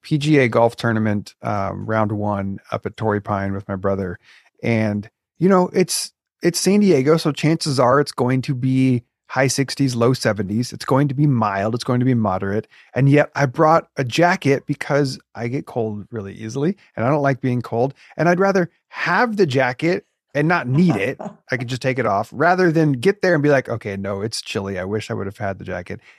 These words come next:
Speaker 1: and yet not have it. So this applies to so many things in my life. I'd rather
Speaker 2: <laughs>
Speaker 1: have it and not need it than need it and not have it.
Speaker 2: Yes.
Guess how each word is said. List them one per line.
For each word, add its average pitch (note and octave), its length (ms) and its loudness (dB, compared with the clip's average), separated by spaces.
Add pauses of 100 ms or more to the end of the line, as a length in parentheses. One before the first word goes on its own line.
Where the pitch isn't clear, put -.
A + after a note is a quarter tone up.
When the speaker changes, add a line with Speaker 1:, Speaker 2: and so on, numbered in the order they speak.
(100)
Speaker 1:
and G2 120 -8
yet - 120 -8
not F2+ 200 -10
have E2+ 200 -10
it. - 120 -20
So D3 80 2
this G#3+ 140 4
applies C3+ 640 2 (380)
to B2 100 -6
so D3 240 2
many C#3 140 4
things A#2 260 -2
in A2 60 -4
my G#2 80 -2
life. G2+ 400 -4
I'd A2 80 -8
rather G#2+ 240 -4
Speaker 2:
<laughs> - 140 -6
Speaker 1:
have D3 120 2
it D#3 120 0
and B2 100 -4
not A#2 160 -2
need A2 200 -6
it - 160 -6 (100)
than G2 180 -8
need G#2 160 -4
it G#2 200 -8
and G2+ 60 -8
not F2+ 160 -8
have - 220 -12
it. - 80 -20 (180)
Speaker 2:
Yes. C4 920 2